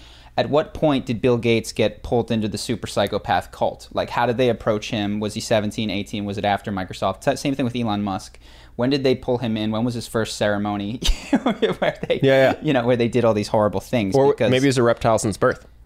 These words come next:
Speaker 1: Yeah, did he have ki-, and, and I think part of the reason I asked that question is 'cause when you're forced to pin down, uh, and ha-, and really imagine a scene where a otherwise normal human being is approached in that way, it becomes, it becomes more difficult to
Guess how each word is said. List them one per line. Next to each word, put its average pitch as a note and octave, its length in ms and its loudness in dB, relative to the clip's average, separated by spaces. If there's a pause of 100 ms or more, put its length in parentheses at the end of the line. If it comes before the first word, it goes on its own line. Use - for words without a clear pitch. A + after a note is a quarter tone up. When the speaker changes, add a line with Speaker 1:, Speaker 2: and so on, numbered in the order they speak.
Speaker 1:
Yeah, F3+ 360 4
did C3+ 160 -2
he C3 100 2
have C3 300 2
ki-, - 140 -6
and, D#3 180 0
and D#3+ 140 0
I D3 60 2
think - 640 -6
part D3 160 0
of - 20 -4
the C3 60 -4
reason B2+ 180 2
I A#2 60 2
asked D3 180 0
that B2 120 0
question - 260 0
is A2 80 -4
'cause B2+ 180 -4
when B2+ 100 2
you're A2 100 0
forced C#3 400 -2
to - 60 -6
pin A#2+ 300 0
down, G#2+ 500 2 (240)
uh, G2 340 -2 (280)
and A2+ 140 -2
ha-, A2+ 160 0
and A2 180 -2
really D#3 260 2
imagine B2+ 380 2
a G#2+ 60 -2
scene A#2 320 -2
where G#2 180 2
a G2+ 280 0
otherwise A2+ 680 2
normal A#2 280 0
human G#2 280 -2
being G#2 240 -4
is F#2+ 120 -8
approached C3 400 -2
in G#2+ 80 -4
that F2+ 140 -4
way, G2+ 140 -2
it G2 60 -8
becomes, D#3+ 400 -6
it D#3+ 120 -4
becomes D3 280 -2
more C#3 120 2
difficult A#2+ 540 -4
to G2 400 -6